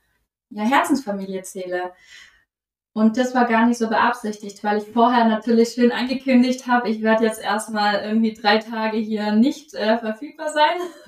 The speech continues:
<laughs> nicht erreichbar. Und das Schöne war aber tatsächlich, dass ich dann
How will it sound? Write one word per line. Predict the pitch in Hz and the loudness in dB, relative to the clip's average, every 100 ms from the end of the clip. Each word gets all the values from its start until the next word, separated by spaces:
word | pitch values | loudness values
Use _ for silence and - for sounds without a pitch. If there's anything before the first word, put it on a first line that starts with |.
| - | -10
<laughs> | 233 - - - | -8 -6 -6 -6
nicht | - 226 | -8 -4
erreichbar. | 226 220 220 277 - 262 262 269 - _ - _ _ _ _ - | -2 2 2 2 -2 -2 -2 -4 -12 _ -20 _ _ _ _ -2
Und | 233 226 | 2 4
das | 233 240 - | 4 0 2
Schöne | 285 277 254 | 4 6 6
war | 247 247 | 6 4
aber | 247 | 2
tatsächlich, | 240 233 233 233 233 - | 0 0 0 2 -2 -4
dass | 226 220 | -4 -4
ich | 220 220 - | -6 -8 -4
dann | 220 220 247 262 269 269 | 0 2 2 0 -2 -6